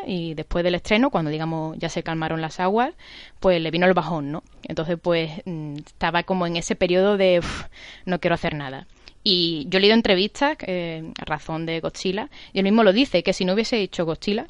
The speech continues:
porque de hecho, eh, cuando Toho se la, se la propuso al principio, él dijo que no, fue Shinji Higuchi quien le convenció, eh, él decía que aunque no hubiese hecho Godzilla, no hubiese empezado con Evangelion. Porque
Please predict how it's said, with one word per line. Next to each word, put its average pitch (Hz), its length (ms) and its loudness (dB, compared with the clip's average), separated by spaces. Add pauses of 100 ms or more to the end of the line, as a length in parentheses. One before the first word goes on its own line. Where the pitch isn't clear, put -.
porque - 280 0
de 165 140 6
hecho, 180 380 0
eh, 170 220 -4
cuando 156 600 -4
Toho 190 300 2
se 190 200 -2
la, 165 560 -4
se - 160 -4
la 180 80 0
propuso 185 340 -4
al 175 40 -4
principio, 190 360 -2
él 170 60 -2
dijo 196 180 -2
que 147 100 -6
no, 156 220 -2 (300)
fue 160 640 -4
Shinji 180 260 -4
Higuchi 175 520 -4
quien 160 300 -4
le 160 80 -6
convenció, 165 520 -4 (640)
eh, 180 760 2
él 196 100 -4
decía 185 240 0
que - 120 -4
aunque 170 280 -2
no 185 100 2
hubiese 247 220 2
hecho 233 300 2
Godzilla, 269 500 -2
no 190 140 2
hubiese 170 180 -2
empezado 160 240 -6
con 160 120 -4
Evangelion. 156 460 -6 (560)
Porque 185 600 2